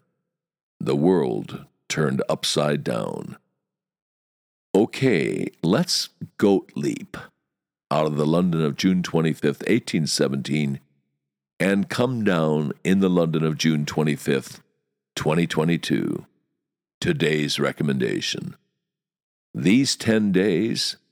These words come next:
it started on June twenty-third, are Kensington and Chelsea Art Week. In the words of Vestalia Chilton, the director of the Art Week, "We celebrate our return with yet another fantastic program of events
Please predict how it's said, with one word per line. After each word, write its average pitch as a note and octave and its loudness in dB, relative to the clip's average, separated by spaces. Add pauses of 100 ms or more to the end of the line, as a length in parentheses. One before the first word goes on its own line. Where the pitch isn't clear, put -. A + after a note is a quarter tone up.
(420)
it D#2 0
started G2 2
on D2+ 0
June E2 2
twenty-third, D2 0 (800)
are D#2 2
Kensington A#2 0
and C#2+ -2
Chelsea G2 0 (160)
Art D2+ 0
Week. - -6 (920)
In F2 4
the F#2 4
words A2 0
of D#2 2
Vestalia B2 2
Chilton, - -2 (600)
the - -2
director G#2+ 2
of A2 0
the G#2+ 4
Art A1 0
Week, G#1+ -6 (640)
"We F2 4
celebrate F2 2
our C#2+ 0
return G2+ 2
with F#2 0
yet D2 2
another E2 2
fantastic F#2 -2
program G#2 0
of E2+ 0
events D#2+ 0